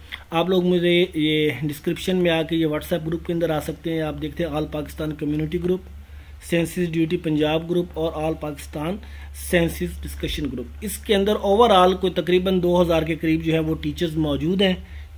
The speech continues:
जिनकी overall यही discussion चल रही है सेंसस के accordingly। मैं आपके सामने मैं ये, ए, group जो है वो मैं, ए, open कर रहा हूँ और, ए, आपको दिखा-, दिखाता हूँ कि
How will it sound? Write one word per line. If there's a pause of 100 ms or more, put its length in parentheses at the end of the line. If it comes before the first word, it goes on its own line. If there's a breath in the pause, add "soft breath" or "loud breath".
(120)
जिनकी (240)
overall
यही
discussion
चल
रही
है
सेंसस
के
accordingly। (560 loud breath)
मैं (1400 loud breath)
आपके
सामने
मैं
ये,
ए,
group
जो
है
वो
मैं, (220)
ए,
open
कर
रहा
हूँ (480 soft breath)
और,
ए,
आपको
दिखा-,
दिखाता
हूँ
कि